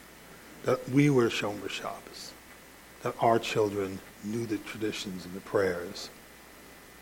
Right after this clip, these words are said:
that we celebrated the holy days, that we committed our lives to what we believed, because we had found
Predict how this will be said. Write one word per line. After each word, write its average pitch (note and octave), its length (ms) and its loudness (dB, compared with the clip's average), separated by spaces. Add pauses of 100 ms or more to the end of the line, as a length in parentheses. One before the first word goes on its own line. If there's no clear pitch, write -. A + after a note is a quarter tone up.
(880)
that B2 100 2
we C3 120 4
celebrated G2+ 720 4
the G#2 80 -2
holy F#2+ 320 -2
days, E2 520 -8 (1700)
that B2+ 160 4
we C#3+ 140 8
committed C3+ 480 10
our A2 180 8
lives A#2+ 760 8 (540)
to - 100 2
what C3 360 12
we C3+ 160 4
believed, A#2 800 2 (760)
because - 360 6
we E3+ 280 12
had B2 240 4
found A#2+ 520 6